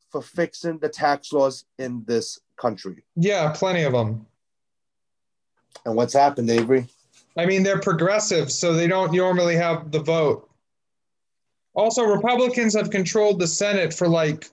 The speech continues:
Speaker 2: a bajillion years at this rate, in, in pol-, political years.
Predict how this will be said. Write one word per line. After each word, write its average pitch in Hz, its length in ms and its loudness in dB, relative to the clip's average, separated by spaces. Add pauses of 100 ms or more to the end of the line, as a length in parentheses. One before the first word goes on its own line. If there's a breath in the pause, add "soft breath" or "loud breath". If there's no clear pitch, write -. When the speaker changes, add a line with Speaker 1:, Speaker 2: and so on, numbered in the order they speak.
(500)
Speaker 2:
a 160 60 2
bajillion 180 680 2
years 175 320 2
at 156 120 0
this 147 260 0
rate, 117 340 0 (200)
in, 160 500 2
in 160 340 4
pol-, 170 340 0
political 165 520 0
years. 127 580 0